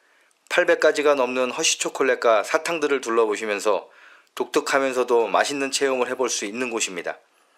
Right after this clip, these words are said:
재료를 직접 골라 자기만의 초콜릿 바를 만들어 볼 수도 있는데요. 정문에는 오 미터가 넘는 리세스 버터컵이 있는데요.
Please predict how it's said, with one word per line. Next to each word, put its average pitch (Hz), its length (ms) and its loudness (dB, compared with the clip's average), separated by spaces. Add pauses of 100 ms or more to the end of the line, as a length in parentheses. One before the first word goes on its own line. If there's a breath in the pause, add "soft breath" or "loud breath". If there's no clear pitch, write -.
(760 soft breath)
재료를 143 380 2
직접 143 300 2
골라 135 300 6
자기만의 127 580 2
초콜릿 175 400 0
바를 135 220 4
만들어 104 320 2
볼 107 100 0
수도 - 180 -4
있는데요. 90 480 -2 (840 loud breath)
정문에는 151 640 0
오 110 100 2
미터가 147 400 0
넘는 135 480 0
리세스 131 400 0
버터컵이 127 600 0
있는데요. 98 540 0